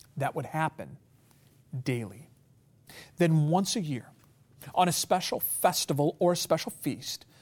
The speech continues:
something different would occur. It was called the Day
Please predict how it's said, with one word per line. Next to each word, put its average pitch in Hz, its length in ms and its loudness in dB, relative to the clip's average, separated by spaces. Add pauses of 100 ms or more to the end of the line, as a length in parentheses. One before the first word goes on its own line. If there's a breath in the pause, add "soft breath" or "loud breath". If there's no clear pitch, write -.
(140 soft breath)
something 196 460 -2
different - 360 -6
would 120 120 -6
occur. - 340 -10 (840 loud breath)
It 196 100 2
was 247 180 0
called 165 600 -6 (160)
the 156 200 0
Day 139 640 -4